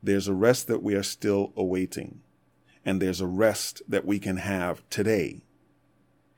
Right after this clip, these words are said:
And Jesus gives both of those, but Jesus is not synonymous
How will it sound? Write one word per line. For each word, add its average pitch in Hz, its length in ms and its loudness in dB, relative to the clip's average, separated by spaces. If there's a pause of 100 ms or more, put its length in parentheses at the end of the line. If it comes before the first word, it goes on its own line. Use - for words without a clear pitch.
(280)
And 98 300 2
Jesus 120 640 4
gives 147 560 2
both 85 560 -2
of 87 200 -4
those, 78 560 -6 (340)
but 95 140 -2
Jesus 117 540 0
is 98 240 -2
not 104 680 0 (1400)
synonymous 104 1000 -2